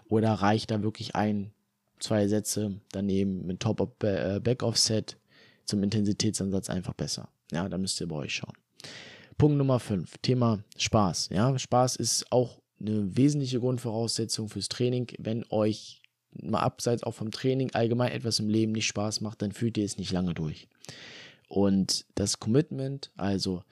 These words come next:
dass wir uns zum Training committen, immer weiter durchziehen, ja, weil Ergebnisse werden nicht von heute auf morgen kommen, ist wichtig, ne? Und da ist das Thema Spaß natürlich auch, ähm,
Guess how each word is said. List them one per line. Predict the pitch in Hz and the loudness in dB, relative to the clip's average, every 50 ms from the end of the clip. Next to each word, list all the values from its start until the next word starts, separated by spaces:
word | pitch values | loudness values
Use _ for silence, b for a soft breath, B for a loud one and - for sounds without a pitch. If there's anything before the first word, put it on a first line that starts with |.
| B B B B B B B | B B B B B B B
dass | - 95 - - | -4 -4 -2 -2
wir | 85 71 | -2 0
uns | 90 98 95 - | 0 0 -2 -2
zum | - 104 | -2 -4
Training | - - 113 110 113 107 | -2 0 0 0 0 0
committen, | - - 95 104 123 131 - 135 135 131 - - | -2 -2 0 0 0 0 -2 -4 -4 -6 -6 -6
immer | 110 110 107 101 | -4 -2 0 2
weiter | 101 104 104 - 107 | 2 2 2 0 0
durchziehen, | - 107 117 120 - - - - - 120 120 120 131 135 143 - _ _ 101 | 2 2 2 0 0 -2 -2 0 2 2 2 2 0 -4 -8 -12 _ _ -2
ja, | 95 98 101 107 120 113 | -2 0 0 0 0 0
weil | 92 87 92 92 90 - - | 2 2 2 2 2 0 -2
Ergebnisse | - 98 - 113 117 117 120 107 - - | -6 -2 0 0 0 0 0 -4 -2 -2
werden | 110 104 | -2 -2
nicht | 104 101 | -2 -4
von | - - 101 | -4 -4 -4
heute | 101 98 95 | -2 -2 -4
auf | 95 - | -4 -4
morgen | 104 107 113 117 113 | -4 -4 -4 -4 -4
kommen, | - 123 117 117 120 B B B B B B B B B B B | -4 -4 -4 -4 -8 B B B B B B B B B B B
ist | - 104 104 - - - - 92 | -2 0 0 0 -2 -2 0 0
wichtig, | 117 127 - - - 131 123 123 - - - _ _ _ | 0 0 0 0 0 -2 -2 -2 -6 -12 -16 _ _ _
ne? | 127 98 104 107 127 135 139 - _ _ B B B B B B B B B B B B B - | -2 0 2 2 2 0 -4 -8 _ _ B B B B B B B B B B B B B 2
Und | 95 98 101 98 95 - | 4 4 6 4 2 0
da | - - 104 107 107 98 | 0 2 4 4 4 4
ist | - - - 104 | 2 0 -2 -2
das | 98 - | -2 -2
Thema | - - 113 104 104 101 101 92 92 | 0 2 2 2 4 2 2 0 0
Spaß | - - - 92 95 95 - | -4 -4 -2 -2 0 0 0
natürlich | 95 87 - 98 95 92 87 90 | -2 -2 0 0 0 0 0 0
auch, | - 87 90 - - - - - | 0 0 0 0 -4 -12 -8 -4
ähm, | 73 85 85 80 76 71 | -2 -2 -2 -2 -4 -6